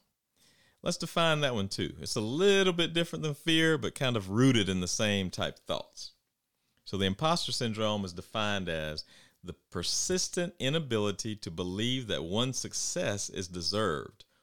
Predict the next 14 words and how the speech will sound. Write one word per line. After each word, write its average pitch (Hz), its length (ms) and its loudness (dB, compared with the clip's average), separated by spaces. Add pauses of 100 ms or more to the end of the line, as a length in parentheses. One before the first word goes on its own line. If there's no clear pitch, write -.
(160)
or 95 180 0
has 87 200 -4
been 85 360 -4
legitimately 104 720 -2
achieved 87 560 -2 (100)
as 85 160 -6
a 82 80 0
result 85 440 0
of 78 140 -6
one's 95 280 -2
own 90 240 2
efforts 98 360 -4
or 101 60 -8
skills. - 640 -4